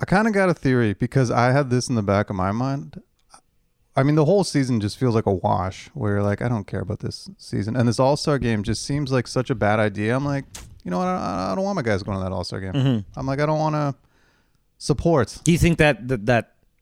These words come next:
Speaker 2: that's, like, a prevailing feeling with fans, kinda? Like, "No, I don't want, like"
Speaker 1: I, I just, I don't think, especially since so many players have been speaking negatively about it, I, th-, I just don't think anyone cares about it. Like, no one's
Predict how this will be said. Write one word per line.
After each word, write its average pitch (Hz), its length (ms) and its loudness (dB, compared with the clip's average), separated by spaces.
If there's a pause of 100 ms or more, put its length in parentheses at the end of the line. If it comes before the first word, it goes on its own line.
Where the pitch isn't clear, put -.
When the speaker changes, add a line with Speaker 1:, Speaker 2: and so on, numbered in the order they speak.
(400)
Speaker 2:
that's, 117 280 -2
like, 107 140 0
a 107 60 0
prevailing 104 540 -2
feeling 107 580 -6
with 113 160 -6
fans, 110 340 -4
kinda? 120 300 -2
Like, 95 180 -2 (140)
"No, 143 260 0
I 110 80 2
don't 123 140 0
want, 127 240 -2 (180)
like" 92 160 -8 (960)
Speaker 1:
I, 208 240 0
I 185 40 0
just, - 340 -8 (380)
I 143 80 2
don't 185 300 0
think, 160 420 -2 (600)
especially 185 500 0
since 143 280 -4
so 151 140 0
many 139 160 2
players 123 460 2
have 101 100 -4
been 98 320 -4 (1400)
speaking 123 420 0
negatively 131 460 2
about 175 240 -2
it, 190 100 -6
I, 110 120 -6
th-, - 180 -16
I 123 60 -6
just 131 220 -12
don't 151 300 -6
think 123 340 -4
anyone 117 300 -2
cares 123 360 -4
about 95 260 -6
it. 110 100 -10
Like, 107 120 -8
no 131 120 0
one's 160 240 -2